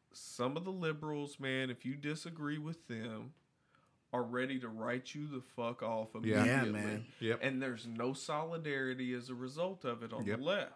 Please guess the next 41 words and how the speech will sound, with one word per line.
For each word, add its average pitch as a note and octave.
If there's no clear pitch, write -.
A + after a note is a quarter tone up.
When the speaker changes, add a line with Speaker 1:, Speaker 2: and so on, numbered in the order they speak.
Speaker 3:
Yeah. G#2+
Speaker 1:
They, C3+
Speaker 2:
If B2+
Speaker 1:
they, C3
Speaker 2:
you D#3
don't F3+
agree, C3
are B2+
you D3
racist? D#3+
Speaker 1:
they G#3
Speaker 2:
Are G3
you C#3+
don't G#3
Speaker 1:
butcher F3+
Speaker 2:
agree? C#3+
Speaker 1:
their -
Speaker 2:
Do G#3
you G#3+
Speaker 1:
own. D3+
Speaker 2:
hate E3+
your F3
Speaker 1:
Oh, G#3
Speaker 2:
own, C#3+
Speaker 1:
and G3+
Speaker 2:
like G3+
Speaker 1:
in, F3
in, D3+
Speaker 3:
Yeah, D3+
Speaker 1:
in D#3+
many G3+
Speaker 3:
exactly. F3+
Speaker 1:
cases, D3+
it's C3
hyperdiligence C3+
by, B2
Speaker 2:
Yeah. A2
Speaker 1:
by B2
white C3+
people A#2+
about B2+